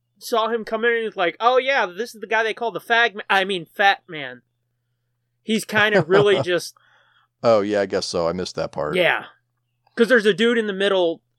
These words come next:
Speaker 1: he's the leader that they call the fat man.
Speaker 2: Uh-huh.
Speaker 1: And after he came in, the one dude's like, "And then over there's the fag man. Uh, fat man." And then he referenced it later, and they're like,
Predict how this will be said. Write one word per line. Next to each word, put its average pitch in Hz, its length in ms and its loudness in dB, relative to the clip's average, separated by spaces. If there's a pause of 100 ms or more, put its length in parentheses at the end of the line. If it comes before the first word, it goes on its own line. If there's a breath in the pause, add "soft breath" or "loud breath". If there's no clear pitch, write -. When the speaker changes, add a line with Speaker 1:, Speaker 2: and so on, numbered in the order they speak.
(200)
Speaker 1:
he's 175 260 -6
the 151 100 -2
leader 165 320 0
that 156 140 -2
they 156 100 -4
call 151 200 -4
the 143 80 -12
fat 156 280 -2
man. 190 300 -10 (960)
Speaker 2:
Uh-huh. 101 320 0 (340)
Speaker 1:
And 175 100 -6
after 180 280 0
he 196 180 -6
came 170 240 -10
in, 165 140 -6
the 165 60 -6
one 175 200 -4
dude's 170 220 -6
like, 156 340 -2 (320)
"And 180 100 -4
then 214 200 4
over 226 240 6
there's 226 260 8
the 160 80 -2
fag 233 480 2
man. 170 200 -6 (680)
Uh, 165 680 2 (840)
fat 226 260 2
man." 135 360 -12 (100)
And 165 120 -8
then 170 120 -4
he 196 160 -8
referenced 185 500 -4
it 165 140 -6
later, 175 280 0
and 156 120 -4
they're 147 40 -10
like, 127 200 -12